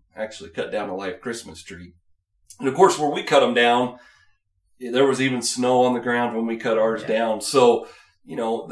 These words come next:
Speaker 1: in other areas, obviously, it, it doesn't freeze like it does here. So I guess what I mean by that is, is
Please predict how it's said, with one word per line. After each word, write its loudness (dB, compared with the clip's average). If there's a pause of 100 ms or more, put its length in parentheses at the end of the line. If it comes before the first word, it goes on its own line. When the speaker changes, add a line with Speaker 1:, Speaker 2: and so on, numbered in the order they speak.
Speaker 1:
in -4
other 6
areas, 2
obviously, -8
it, -14
it -18
doesn't -4
freeze -6
like -12
it -16
does -8
here. -4
So -4
I 0
guess 0
what -4
I -4
mean -8
by -8
that -4
is, -10
is -20